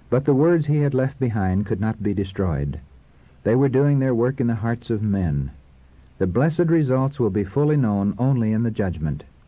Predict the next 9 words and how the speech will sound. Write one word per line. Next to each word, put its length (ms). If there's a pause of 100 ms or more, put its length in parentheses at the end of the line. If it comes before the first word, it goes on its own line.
(1800)
The 140
Waldensian 640
missionaries 600
were 140
invading 460
the 80
kingdom 340
of 100
Satan, 540